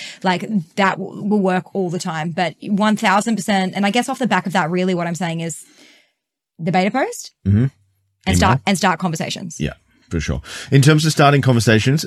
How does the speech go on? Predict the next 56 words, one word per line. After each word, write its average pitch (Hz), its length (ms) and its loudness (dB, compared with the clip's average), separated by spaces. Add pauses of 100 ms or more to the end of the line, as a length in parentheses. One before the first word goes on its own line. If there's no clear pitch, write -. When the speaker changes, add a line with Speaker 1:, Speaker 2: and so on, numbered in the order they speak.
Speaker 2:
set - 320 2
yourself 156 320 4
a 139 60 6
minimum. 98 480 4
I 92 80 4
know 101 140 6
this 123 180 4
feels 117 240 4
super 92 340 2
weird 80 320 4
and 110 160 0
ick 64 300 -4
for 82 100 -4
a 78 60 2
lot 76 160 2
of 71 60 -4
people, 90 360 0 (380)
but 95 140 4
if 90 100 2
you 90 100 4
say 101 220 4
you're 98 140 4
gonna 90 100 4
start - 560 -2
ten 85 240 -2
conversations 87 580 0
a 76 60 0
day, 82 220 2
seventy 85 340 0
a 78 60 2
week, 80 320 0
and 73 120 0
whatever 71 280 -2
that 71 160 -4
turns 73 240 -2
out 69 140 -2
to 76 40 -8
be 71 140 0
in 67 80 -2
a 64 40 -4
year, 78 300 0 (260)
that's 92 140 0
a 101 60 6
lot 87 240 4
of 82 60 0
conversations. 76 600 -2
Conversations 104 800 2
equal 85 360 0
clients, - 520 -8
okay? 82 200 -2
Speaker 1:
Yeah. 90 100 0 (240)
Speaker 2:
What 90 200 2
you 90 60 4
need 82 200 4
to 87 80 2
know. 69 220 0